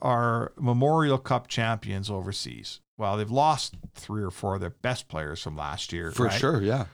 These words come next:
Speaker 1: So they're going over there. They're, they, they don't have any experience with playing against Russian systems or, uh, European systems. They've got no experience, more importantly, with dealing with European referees.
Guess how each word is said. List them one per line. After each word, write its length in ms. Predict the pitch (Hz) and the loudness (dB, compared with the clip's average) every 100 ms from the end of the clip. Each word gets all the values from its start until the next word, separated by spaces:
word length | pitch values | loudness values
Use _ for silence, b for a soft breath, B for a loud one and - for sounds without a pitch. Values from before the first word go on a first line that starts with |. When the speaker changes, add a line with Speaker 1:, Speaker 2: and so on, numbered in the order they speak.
| - | -10
Speaker 1:
So 180 | - 127 | -4 -2
they're 80 | |
going 300 | 135 202 202 | 2 4 6
over 200 | 147 120 | 6 4
there. 300 | 117 170 123 | 2 0 -2
They're, 260 | 123 123 117 | 0 0 0
they, 320 | - 127 117 107 - | -2 0 0 -2 -2
they 120 | 113 | 0
don't 160 | 110 113 | 2 2
have 140 | 104 | 4
any 200 | 131 185 | 4 6
experience 760 | 180 - - 143 143 143 143 - | 4 2 0 4 4 2 -2 -4
with 220 | 117 107 - _ | -4 -4 -10 _
playing 340 | - 131 139 135 | -2 2 2 2
against 340 | 113 123 117 | 2 0 0
Russian 280 | 107 107 98 | -2 -2 -4
systems 580 | - 98 - 135 180 - - | -4 -4 -2 -2 -4 -8 -2
or, 300 | 110 107 80 | 0 2 2
uh, 20 | |
European 500 | 120 117 117 - 101 | 2 2 0 -2 -2
systems. 420 | - 135 131 170 - | -2 -4 -2 -4 -4
They've 140 | 104 | -6
got 200 | 107 104 | -4 -2
no 140 | 120 165 | 0 0
experience, 520 | - - 135 131 - b b | -2 -2 0 0 -4 b b
more 100 | - | -2
importantly, 600 | 117 - 220 254 127 101 107 | -2 2 2 2 0 -2 -2
with 180 | 107 | -2
dealing 240 | 120 151 131 | 0 0 2
with 220 | 110 - - | 0 -6 -4
European 480 | 143 131 - 120 110 | 0 0 2 0 2
referees. 720 | 98 92 107 104 90 120 | -2 -2 -2 0 -2 -6